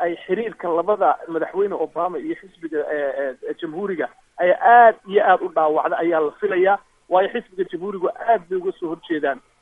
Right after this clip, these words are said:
eh, tallaabooyinkan iyo hindisayaashan madaxweyne Obama.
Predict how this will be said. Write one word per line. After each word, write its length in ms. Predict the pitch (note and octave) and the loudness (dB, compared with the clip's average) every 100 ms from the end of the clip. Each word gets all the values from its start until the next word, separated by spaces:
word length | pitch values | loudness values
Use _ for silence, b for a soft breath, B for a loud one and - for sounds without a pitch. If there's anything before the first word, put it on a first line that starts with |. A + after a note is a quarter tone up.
| - | -4
eh, 220 | E3+ E3 - | -2 -2 -2
tallaabooyinkan 680 | E3+ E3+ E3+ G3+ F3 F3+ F3 | 2 2 2 0 -2 -8 -8
iyo 100 | F3 | -10
hindisayaashan 680 | D#3+ D3+ E3+ F3 F3 F3 | -10 -10 -4 -2 -2 -6
madaxweyne 380 | D#3+ D#3 E3+ E3 | -8 -8 -8 -6
Obama. 420 | D3+ D3+ D3+ C#3+ | -4 -2 -4 -6